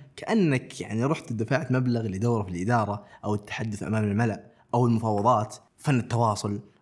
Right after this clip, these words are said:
وغيرها. ناهيك إنك راح تحظى بكم رائع جدًا من العلاقات في خلال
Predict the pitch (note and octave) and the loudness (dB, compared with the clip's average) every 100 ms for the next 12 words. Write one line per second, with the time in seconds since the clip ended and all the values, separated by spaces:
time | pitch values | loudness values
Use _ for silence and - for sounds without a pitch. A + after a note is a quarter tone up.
0 | - A2 A#2+ F#2 - - _ _ G#2+ G#2 | -4 0 0 0 -6 -18 _ _ -2 2
1 | B2+ A#2 - - _ _ B2 A2 F#2+ - | 2 0 -4 -18 _ _ 0 2 0 -4
2 | G#2 - C3 A#2+ G2 G2 F#2 F#2+ - - | -8 -4 -4 -4 -4 -4 -2 -4 -6 -2
3 | A2+ G#2 G2 F#2 F#2 A2+ A#2 - G2+ F#2+ | 0 0 0 -4 0 4 4 2 -4 -2
4 | A#2 A2 A2 G#2 G#2 G#2 G2 G#2 G#2 - | -2 0 0 2 2 0 0 -2 -2 0
5 | A#2 G#2 - - _ - - F3 E3+ E3+ | 2 2 -2 -14 _ -20 -2 2 4 2
6 | E3 - - - A#2+ A#2+ B2 A#2+ | -2 -10 -8 -2 2 2 2 0